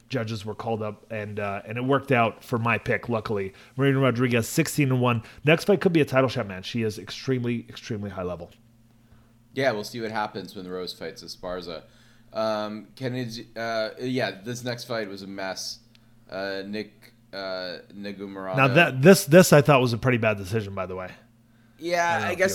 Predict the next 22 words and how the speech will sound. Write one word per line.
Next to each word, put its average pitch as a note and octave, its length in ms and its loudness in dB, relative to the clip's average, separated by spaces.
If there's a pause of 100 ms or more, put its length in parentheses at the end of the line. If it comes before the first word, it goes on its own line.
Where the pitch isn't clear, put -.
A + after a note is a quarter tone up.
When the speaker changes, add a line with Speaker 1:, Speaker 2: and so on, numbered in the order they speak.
Speaker 1:
you E3+ 60 4
Speaker 2:
so. C#3 80 6
Speaker 1:
agree. C3 120 2
Speaker 2:
We D#3+ 80 0
don't, D#3+ 220 -2
uh, B2+ 100 -4
yeah, B2+ 300 0
I A2+ 80 0
don't C#3+ 140 2
really C3+ 180 0
know B2+ 140 0
that G#2 100 -4
we A2 100 -6
needed G2+ 200 -8
to. B2 60 -10
It C3 40 -8
was B2 120 -8
just A2+ 180 -10
a G#2+ 40 -10
sloppy G#2+ 440 -8
fight. F2 360 -12 (140)
Uh, G2 260 -8